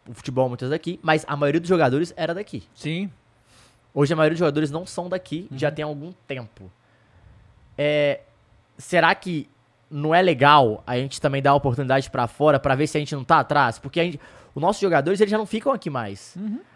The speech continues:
Speaker 1: A, a gente, o estilo de jogo e quem eles respeitam no sentido de taticamente, eles já tão em outro patamar, outro nível técnico, outro nível tático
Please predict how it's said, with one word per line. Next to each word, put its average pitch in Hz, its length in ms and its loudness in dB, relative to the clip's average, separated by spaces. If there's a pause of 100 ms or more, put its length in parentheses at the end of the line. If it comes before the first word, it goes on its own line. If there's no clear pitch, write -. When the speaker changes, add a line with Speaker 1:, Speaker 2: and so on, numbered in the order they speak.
(120)
Speaker 1:
A, 131 240 0
a 135 40 2
gente, 156 460 -6
o 131 180 -2
estilo 220 340 -6
de 180 80 -4
jogo 147 280 0
e 135 180 -6
quem 180 300 -6
eles 147 200 -6
respeitam 139 640 -8
no 123 60 -10
sentido 123 240 -14
de 107 80 -18
taticamente, 127 540 -8
eles 139 60 -6
já 151 100 0
tão 170 100 -8
em 160 80 -6
outro 165 180 -8
patamar, 202 460 -2
outro 151 240 -2
nível 208 360 -2
técnico, 156 480 -4
outro 131 120 -8
nível 151 220 -6
tático 170 460 0